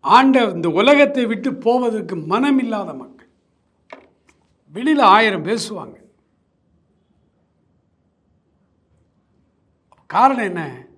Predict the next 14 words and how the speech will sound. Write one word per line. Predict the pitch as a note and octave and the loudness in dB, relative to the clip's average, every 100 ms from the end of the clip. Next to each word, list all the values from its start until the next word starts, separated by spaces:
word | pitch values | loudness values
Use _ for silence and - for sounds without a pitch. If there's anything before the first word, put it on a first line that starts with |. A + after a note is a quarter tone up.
| _ _ _ _ | _ _ _ _
உலகம் | - - A3+ A3 A3+ | -14 -4 -2 0 -4
அவர்களை | F3 D#3+ D3+ C3 A#2 - _ | -6 -8 -10 -12 -16 -18 _
பிடித்திருக்கிறது. | - D#4+ D4+ G3+ D#3 - - _ _ _ _ _ _ _ _ _ _ - - - _ _ _ _ _ _ | -6 -4 -4 -10 -16 -20 -20 _ _ _ _ _ _ _ _ _ _ -14 -14 -16 _ _ _ _ _ _
இந்த | A#3+ | -18
உலகத்தை | A#3+ B3 C4+ C#4+ C4 | -2 4 4 4 0
விட்டு | G#3 G#3 - G#3+ | -4 -4 -4 -4
விடுபடுவதற்கு | G3 C4+ C4+ B3 A#3+ A3 - G3 | -2 0 0 -2 -2 -4 -6 -10
அவங்களால | D#3 F3 D#3 C3 C#3+ | -12 -12 -14 -16 -12
முடியல. | G3+ G3+ E2 - _ _ _ _ _ _ _ _ _ _ _ _ _ _ _ _ _ _ _ _ _ _ _ _ _ _ _ _ _ _ _ | -10 -10 -12 -20 _ _ _ _ _ _ _ _ _ _ _ _ _ _ _ _ _ _ _ _ _ _ _ _ _ _ _ _ _ _ _
இந்த | B3 | -20
உலகத்தை | C#4 D4+ E4 D4+ D4+ B3+ A#3 | -8 2 4 4 2 -2 -2
நாம | G3 F3 D#3 | -2 -4 -8
ஜெயிக்க | - G3 C4+ - B3 | -8 -4 -4 -6 -8
வேண்டுமானால் | F3 E3+ D#3+ B2+ - - F3 F#3+ - | -8 -10 -12 -16 -20 -18 -16 -16 -18